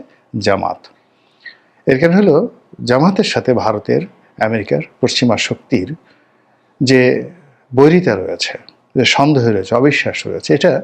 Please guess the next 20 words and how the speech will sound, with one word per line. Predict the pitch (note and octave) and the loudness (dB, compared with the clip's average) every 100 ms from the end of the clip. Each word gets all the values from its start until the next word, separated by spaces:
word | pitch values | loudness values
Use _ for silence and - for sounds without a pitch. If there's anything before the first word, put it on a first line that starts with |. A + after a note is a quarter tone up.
| - _ - | -8 _ -2
কেবল | B2 A#2 - | 0 0 0
তুরস্ক | D3+ E3+ - | 0 0 0
এবং | C3+ A#2 A#2+ | 0 0 -2
পাকিস্তানকে | G#2 C#3 - A#2 A2 A2 | -4 -4 -2 -4 -2 -2
দিয়ে | G2+ B2 | 0 0
জামাত | G#2+ G#2+ C3 | 0 0 -2
দূর | G#2 | -4
করতে | - - - C#4+ - _ _ - | -6 -2 0 -2 -4 _ _ -2
পারে | A#2 G#2+ | 0 0
নাই, | A2+ F3+ - | -4 -6 -6
পারবে | - - | -8 -6
না। | - - _ _ _ _ _ - - - _ - | -14 -16 _ _ _ _ _ -20 -20 -20 _ -4
আর | C3 D#3+ D3+ F3+ A3+ - _ _ _ _ _ _ | 2 2 2 -2 -8 -20 _ _ _ _ _ _
এই | C#3+ | 0
প্রথমভাবে | C3+ E3 - A#3+ C#3 - - - - _ _ _ _ | 2 0 4 4 4 -2 -10 -18 -20 _ _ _ _
সামাজিক | - - D3 F3+ F3 F#3+ F#3+ - - | -8 -2 2 2 4 2 0 -16 -12
সন্ত্রাস, | - - A2+ A#2 A2+ G#2 | -6 -4 -4 0 -2 -2
যেটিকে | G2+ G#2 | -8 -8
বলা | G2 F#2+ | -8 -8
হয় | F#2+ - | -10 -12